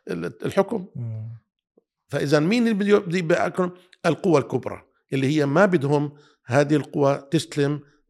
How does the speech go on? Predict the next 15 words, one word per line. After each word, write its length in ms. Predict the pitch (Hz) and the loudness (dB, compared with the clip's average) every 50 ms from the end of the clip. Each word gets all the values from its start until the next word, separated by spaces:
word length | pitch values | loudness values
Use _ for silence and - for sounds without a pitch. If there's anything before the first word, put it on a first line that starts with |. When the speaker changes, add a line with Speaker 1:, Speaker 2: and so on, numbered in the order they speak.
| - | -4
Speaker 1:
آه، 240 | - 139 135 - - | -2 -2 -2 0 -2
ال-، 200 | - 131 131 - 143 | -4 -4 -2 -2 -4
ال-، 160 | 127 - - | -4 -4 -6
القيادة. 540 | 123 107 - - 113 110 107 104 - - - - - - | -8 -8 -6 -4 -4 -2 -4 -6 -8 -12 -20 -10 -2 -2
وبت-، 280 | 175 165 170 185 - | -2 -2 -2 -6 -2
وبالتالي 680 | 190 190 170 180 - - 226 220 214 214 220 220 226 220 _ _ _ _ _ _ _ _ _ | -2 -2 -2 -2 -2 2 2 4 4 2 0 -4 -6 -8 _ _ _ _ _ _ _ _ _
فضل 300 | - - 220 214 180 185 | -4 2 2 4 6 6
الإسلاميين 600 | 156 143 180 - - - 190 180 180 185 180 156 | 4 4 0 -4 -4 -2 0 2 4 4 4 4
معزولين 760 | 147 151 156 156 147 156 180 170 190 208 220 277 - - _ _ _ _ - - | 2 2 0 2 4 2 2 4 2 0 -2 -4 -6 -14 _ _ _ _ -6 -2
اللي 120 | 147 151 | 0 0
هم 140 | 165 165 156 | 2 4 4
ربحوا 360 | 165 190 185 - - 151 151 | 4 4 2 0 -2 -2 -2
هذا، 500 | 147 143 139 147 160 156 190 208 214 - _ _ - - - _ _ _ - | -2 -2 -2 -2 -2 0 -2 -6 -6 -8 _ _ -20 -20 -20 _ _ _ -4
وجاءوا 640 | 151 131 147 160 240 254 262 269 320 277 254 269 269 | -2 0 2 2 4 4 4 2 2 2 2 2 2
بمجموعة. 840 | 220 240 220 254 226 220 233 285 285 220 147 147 139 120 - _ | 0 2 2 2 2 2 0 0 2 2 0 -2 -6 -8 -10 _